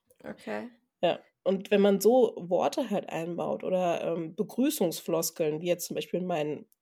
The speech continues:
Speaker 2: „Ei gut wie“ oder, ähm, „Servus“ oder „Moin“
Speaker 1: Havadere,
Speaker 2: oder sowas,
Speaker 1: ja.
Speaker 2: ne? Ja, genau. Sowas einbaut, das,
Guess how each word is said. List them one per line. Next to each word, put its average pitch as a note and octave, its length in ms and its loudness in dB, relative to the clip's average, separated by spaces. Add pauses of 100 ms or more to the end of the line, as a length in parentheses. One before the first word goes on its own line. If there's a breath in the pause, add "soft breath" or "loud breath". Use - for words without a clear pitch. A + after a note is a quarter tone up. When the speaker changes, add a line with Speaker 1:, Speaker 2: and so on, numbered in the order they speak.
(120)
Speaker 2:
„Ei E3+ 140 0
gut F3 340 -4
wie“ A3+ 340 4 (560 loud breath)
oder, E3 580 2
ähm, C#3+ 460 -2
„Servus“ F#3 720 2
oder E3+ 400 -2
„Moin“ G3 280 6
Speaker 1:
Havadere, G3 400 6
Speaker 2:
oder F#3 220 0
sowas, - 200 -2
Speaker 1:
ja. F#3 140 2
Speaker 2:
ne? F#3 220 -2 (340)
Ja, F3 280 0 (120)
genau. F3 460 -2 (760)
Sowas G3+ 400 6
einbaut, F3 580 -2
das, - 160 -8